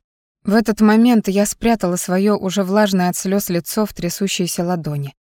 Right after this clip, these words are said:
и сразу же ощутила себя окончательно раздавленной.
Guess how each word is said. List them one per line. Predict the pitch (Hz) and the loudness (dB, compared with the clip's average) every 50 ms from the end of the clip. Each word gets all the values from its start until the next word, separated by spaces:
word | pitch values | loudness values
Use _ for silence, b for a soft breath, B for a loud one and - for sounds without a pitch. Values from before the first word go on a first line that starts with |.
| _ _ | _ _
и | _ 202 | _ -6
сразу | - - 233 240 254 247 185 170 | -2 0 0 0 0 0 0 -2
же | 156 165 | -2 -2
ощутила | 165 165 - - 208 - - 247 240 214 196 | -2 -2 -2 -4 -4 -2 -2 0 0 0 0
себя | - - 196 185 202 | 0 -2 -2 -2 -2
окончательно | 202 - - 190 190 - - 214 208 208 202 185 180 180 | -2 -2 -2 -4 -4 -2 -2 -2 -2 -2 -2 -2 -2 -2
раздавленной. | 180 180 175 170 165 160 151 147 151 151 143 147 151 - _ | -2 -2 -4 -4 -4 -6 -6 -6 -8 -10 -12 -12 -14 -16 _